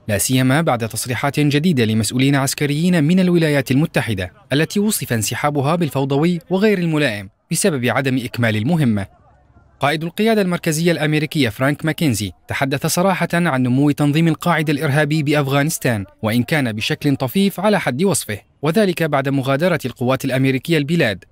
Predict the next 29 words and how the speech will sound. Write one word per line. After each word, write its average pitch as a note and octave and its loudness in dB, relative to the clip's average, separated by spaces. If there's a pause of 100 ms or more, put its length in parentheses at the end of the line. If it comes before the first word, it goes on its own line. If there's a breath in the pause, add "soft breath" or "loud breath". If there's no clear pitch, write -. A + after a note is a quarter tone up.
(140)
مشككا C#3 -2
بوفاء C#3+ 0
حركة D3+ -2
طالبان D#3 0
بوعودها E3+ 0
حول C3 0
قطع C#3 -4
العلاقات C3+ 0
مع C3+ 2
التنظيم B2+ 0
الإرهابي. A2+ 0 (920)
وخلال G#3+ 2
مقابلة F3 0
له E3 2
مع D#3+ 2
وكالة D3 0
أسوشيتد D3+ -2
بريس D#3 -2
بالبنتاغون، D#3 0 (200)
قال B2 0
ماكنزي E3+ 0
إن D#3+ 2
رحيل E3 0
الأصول F3+ 0
العسكرية F3+ 0
والاستخباراتية E3+ 0
الأمريكية E3+ 0
من B2 0
أفغانستان C#3 -2